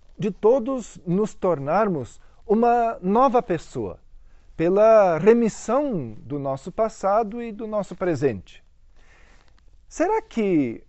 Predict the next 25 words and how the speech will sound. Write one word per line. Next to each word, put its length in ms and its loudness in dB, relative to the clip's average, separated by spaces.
basta, 960 -4
eh, 140 -10
trocar 640 2
o 140 -4
nome? 400 -2
Pra 160 -6
quem 300 -4
crê 500 -2
em 180 -8
Jesus, 720 -6
saber 600 -2
da 180 -4
sua 320 -4
identidade 880 -2
em 120 -12
Cristo 600 -6
é 220 0
a 80 2
coisa 360 2
mais 300 -4
importante 560 -6
da 120 -8
vida. 340 -12
Isso 320 -2
porque, 580 -2